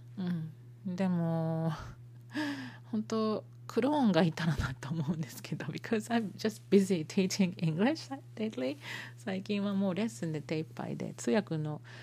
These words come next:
お仕事を引き受けられるスペースがなくて、うん、ちょっと、ね、あー、通訳もしたいなとは思うんですけど、そこら辺もちょっとこうね、考えてやっていかなきゃいけないなと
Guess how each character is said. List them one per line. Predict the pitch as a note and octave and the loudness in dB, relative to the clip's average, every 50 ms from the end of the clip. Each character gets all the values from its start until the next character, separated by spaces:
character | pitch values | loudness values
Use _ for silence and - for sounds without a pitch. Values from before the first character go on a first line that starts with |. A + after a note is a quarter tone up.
| - - - | -18 -8 -4
お | F3+ F#3 | -4 -4
仕 | - - G#3+ | -2 -2 -2
事 | - G3+ G3 - F#3+ | -2 -2 -4 -2 -2
を | - | -4
引 | E3 | -2
き | - - - G#3 G3+ | -4 -4 -2 -2 -2
受 | G#3 - G#3 | 0 0 -2
け | G3+ | -4
ら | G#3 | -2
れ | G#3 G#3+ G#3 | -2 -2 -2
る | F3 D#3 | -2 -4
ス | - - - | -6 -6 -4
ペ | - F3+ F3+ | -2 -2 -2
ー | |
ス | E3+ - - | -2 -2 -6
が | D3 D3 | -6 -6
な | D3 D#3 D#3+ | -4 -4 -4
く | E3+ - - | -6 -6 -10
て、 | - - D3+ C#3+ D3+ E3 - - - - - - - - - - - - - | -8 -6 -4 -4 -6 -6 -10 -14 -18 -18 -18 -18 -18 -18 -18 -20 -20 -10 -4
う | F3+ F3 | -2 0
ん、 | F3 F3+ F3 E3+ E3+ D#3+ D#3+ D#3+ | 2 2 2 2 2 0 0 -2
ち | D#3+ - | -4 -6
ょ | F3 | -8
っ | |
と、 | A#2+ - D3+ D3 D3 D3 D3 D3 C#3+ C#3+ C#3+ D3 - - - - - - - - - - - - | -6 -6 -6 -4 -4 -6 -6 -8 -8 -8 -10 -10 -10 -10 -10 -10 -10 -12 -16 -18 -20 -20 -12 -2
ね、 | - F3+ F3+ F3+ F3+ F3+ F3+ - - - - - | 0 2 4 4 4 2 2 0 -4 -10 -14 -4
あ | - F#3+ F#3 F3 F3 F3+ | -2 0 0 2 0 -2
ー、 | F#3 | -2
通 | - - | -2 -2
訳 | G#3+ F#3+ F3+ - E3+ | -2 -2 -2 -4 -6
も | E3+ | -6
し | E3 - | -6 -4
た | - F#3+ | -4 -2
い | F#3 | 0
な | F3+ F3+ E3+ - | 0 0 -2 -4
と | - D#3 | -4 -4
は | D#3 | -2
思 | D#3+ D#3+ E3 | 0 0 2
う | D#3+ | 2
ん | D#3 | 0
で | D3+ | 0
す | D3 - - | -2 -4 -6
け | - D3 | -10 -8
ど、 | C#3+ D3+ D3+ - - - - - - - - - - - - - | -6 -6 -8 -8 -10 -16 -18 -18 -18 -18 -20 -20 -20 -20 -18 -18
そ | - - | -16 -10
こ | - E3 | -6 -4
ら | F3 F3 | -4 -4
辺 | D3+ E3 F3 E3+ E3 | -4 -4 -4 -4 -4
も | E3 E3 | -6 -8
ち | - | -8
ょ | F3 F3 | -10 -12
っ | - - | -10 -12
と | - | -14
こ | - - D#3+ D#3+ D#3 D#3 D#3+ | -14 -12 -14 -12 -12 -12 -10
う | |
ね、 | E3 D#3+ D#3+ - - | -10 -12 -12 -12 -10
考 | - - E3+ E3 E3+ | -8 -8 -6 -4 -6
え | D#3+ D#3+ | -6 -6
て | - - | -8 -10
や | - | -12
っ | - | -12
て | - - | -12 -14
い | - | -10
か | - - F#3 | -6 -6 -4
な | F3 F3+ | -4 -4
き | F3 - D3 | -6 -8 -10
ゃ | |
い | D3+ | -10
け | - - E3 | -10 -10 -8
な | D#3 D#3+ D#3 | -6 -6 -6
い | D3 | -8
な | C#3 - - - | -8 -12 -14 -14
と | - | -16